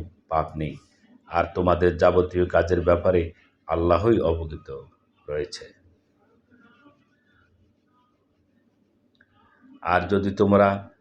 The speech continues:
আকার ইঙ্গিতে সেই নারীর বিয়ের পয়গাম দাও কিংবা নিজেদের মনে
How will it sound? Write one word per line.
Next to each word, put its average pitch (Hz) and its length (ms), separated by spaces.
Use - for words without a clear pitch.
আকার 95 340
ইঙ্গিতে 98 440
সেই 98 280
নারীর 95 340
বিয়ের 98 300
পয়গাম 95 480
দাও 95 180
কিংবা 95 300
নিজেদের 98 560
মনে 95 260